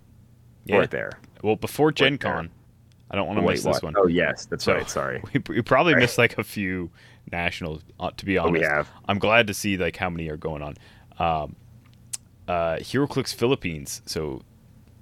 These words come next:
Speaker 1: the
Speaker 2: Oh,
Speaker 1: Philippines
Speaker 2: I did
Speaker 1: had
Speaker 2: not know.
Speaker 1: their nationals this year.
Speaker 2: Okay.
Speaker 1: And, uh, so congrats to Larry Iguidez, uh, Iguidez, I'm sorry, Junior. Um,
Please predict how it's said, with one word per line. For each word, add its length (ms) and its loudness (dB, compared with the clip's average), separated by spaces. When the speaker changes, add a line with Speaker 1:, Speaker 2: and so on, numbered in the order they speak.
Speaker 1:
the 60 6
Speaker 2:
Oh, 160 8
Speaker 1:
Philippines 480 4
Speaker 2:
I 60 4
did 60 4
Speaker 1:
had 80 4
Speaker 2:
not 80 2
know. 140 4
Speaker 1:
their 140 4
nationals 760 -4
this 220 -4
year. 260 -4
Speaker 2:
Okay. 120 -2
Speaker 1:
And, 480 0
uh, 360 0
so 240 0
congrats 560 0
to 520 -2
Larry 540 0
Iguidez, 960 -2
uh, 80 -6
Iguidez, 680 0
I'm 160 -10
sorry, 400 -6
Junior. 460 -2
Um, 400 -2